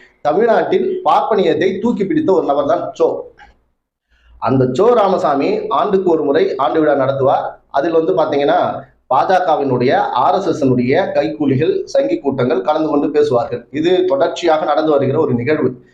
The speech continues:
சோ ராமசாமி அவர்கள் இறந்து விட்டார். தற்போது அந்த இடத்தில் குருமூர்த்தி இருக்கிறார்.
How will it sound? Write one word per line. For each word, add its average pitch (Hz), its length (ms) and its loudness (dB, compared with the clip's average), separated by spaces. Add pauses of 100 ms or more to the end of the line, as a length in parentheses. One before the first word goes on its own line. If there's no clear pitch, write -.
(340)
சோ 196 100 2 (160)
ராமசாமி 180 440 0
அவர்கள் 139 260 -2
இறந்து 151 220 0
விட்டார். - 300 -2
தற்போது 156 360 0
அந்த 143 100 -2
இடத்தில் 147 320 0
குருமூர்த்தி 190 400 2
இருக்கிறார். 117 320 -2